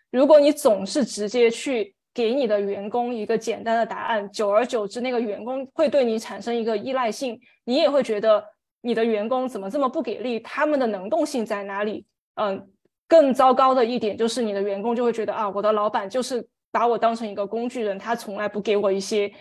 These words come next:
呃，有创造性的工作”，其实都是一种恶性的循环。那以上这几点呢，就是说在职场里面我们见到过很多相似的概念，他们可能跟反馈，呃，在广义上是差不多的，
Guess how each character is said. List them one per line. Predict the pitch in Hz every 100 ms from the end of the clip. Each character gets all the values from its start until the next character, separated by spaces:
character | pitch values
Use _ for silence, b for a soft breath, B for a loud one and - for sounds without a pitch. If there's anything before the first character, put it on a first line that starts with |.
| B
呃， | - 190
有 | 196
创 | 190 294 269
造 | 233 208
性 | 226
的 | 202
工 | - 196 196
作”， | 226 - B
其 | - 214
实 | 220
都 | 240 262
是 | 269
一 | 226
种 | 208 190 -
恶 | 254 226
性 | 220 226
的 | 196
循 | 190 196 196
环。 | 202 - _ _ _ _ _ _ _ _ _ _ _ _ _ _ _
那 | - 370
以 | 349 226 214
上 | - 311
这 | 302 285
几 | 269
点 | 254 214
呢， | 208 220
就 | 254
是 | 262 262
说 | 240 254 240
在 | 240 262
职 | 240 220
场 | 247 247
里 |
面 | 202 208 208
我 |
们 | 202 202 202
见 | 277 247
到 | 233 226
过 | 240 220
很 | 202 - 190 -
多 | 220 226
相 | 226 247
似 | 254 -
的 | 220
概 | 202 233 214
念， | 226 208 b b
他 | -
们 | 262 262
可 | 247
能 | 202 196
跟 | 240
反 | 247 220 -
馈， | - 262 226 B B -
呃， | 220 196
在 | 202 262
广 | 240 220 -
义 | 254
上 | 233 254
是 | 240 269
差 | - 302
不 | 233 208
多 | 247 269
的， | 247 196